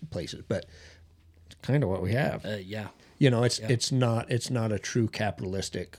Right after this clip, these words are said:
Speaker 1: free, freedom and agency and liberty type of society.
Speaker 2: Yeah.
Speaker 1: I mean, we still do in a, <clears throat> in a small way, but I think a lot of people look at capitalism the way that we have it on a,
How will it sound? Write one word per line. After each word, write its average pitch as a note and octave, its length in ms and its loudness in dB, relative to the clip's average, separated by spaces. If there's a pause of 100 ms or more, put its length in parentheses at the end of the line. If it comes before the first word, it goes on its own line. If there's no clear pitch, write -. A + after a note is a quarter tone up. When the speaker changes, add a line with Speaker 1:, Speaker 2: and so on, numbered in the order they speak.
(120)
Speaker 1:
free, A2 680 2 (480)
freedom G#2+ 420 2
and F2+ 100 -2
agency F#2+ 460 -4
and F2+ 140 -4
liberty F2+ 540 -4
type F#2 300 -6
of E2 140 -8
society. - 800 -8
Speaker 2:
Yeah. G2+ 200 -10
Speaker 1:
I G2+ 140 -2
mean, A3 140 8
we A3 80 8
still F#3+ 280 6
do C3+ 460 6
in B2 180 2
a, G#2 220 2 (380)
<clears throat> - 420 -12
in C3 100 6
a A#2 80 4
small A#2 600 2
way, G2 360 2
but - 100 0
I A2 60 4
think B2 200 0
a A#2+ 40 2
lot A2+ 160 4
of G#2+ 80 -2
people G#2 320 0
look G#2 360 -2
at F#2+ 320 -4 (460)
capitalism G2+ 640 0
the F#2 80 -2
way F#2+ 180 0
that F2 120 -4
we F2+ 120 -4
have G2 240 -2
it F2+ 80 -2
on F2+ 160 -4
a, F2 180 -6